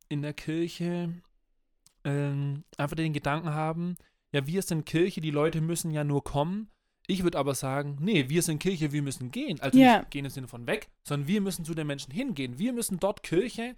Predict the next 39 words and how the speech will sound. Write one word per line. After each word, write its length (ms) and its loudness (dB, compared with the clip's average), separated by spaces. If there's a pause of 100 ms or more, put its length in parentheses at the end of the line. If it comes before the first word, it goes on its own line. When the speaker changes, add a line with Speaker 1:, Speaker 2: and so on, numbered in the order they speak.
(340)
Speaker 1:
und 140 -6
mit 160 -6
Kirche 320 2
meine 200 0
ich 80 -14
jetzt, 300 -4
ich 160 -16
weiß, 220 -8
ich 140 -14
nutze 280 -8
Kirche 320 -4
in 100 -8
ganz 200 -10
vielen 240 -2
verschiedenen 360 -10
Formen, 300 -6
aber 140 -8
jetzt 200 -8
meine 180 -6
ich 100 -12
einfach 340 -8 (460)
die 100 -4
Gemeinschaft. 640 2
Wir 60 2
müssen 240 0
diese 260 0
Gemeinschaft 480 -2
als 180 -8
Christen 460 -2 (1080)
hinbringen 800 2
zu 120 -4
diesen 280 -8
Menschen. 540 -6 (320)
Nicht, 420 -2 (240)
so, 280 4 (260)
jetzt 260 6
sind 140 8
wir 60 6
hier, 320 2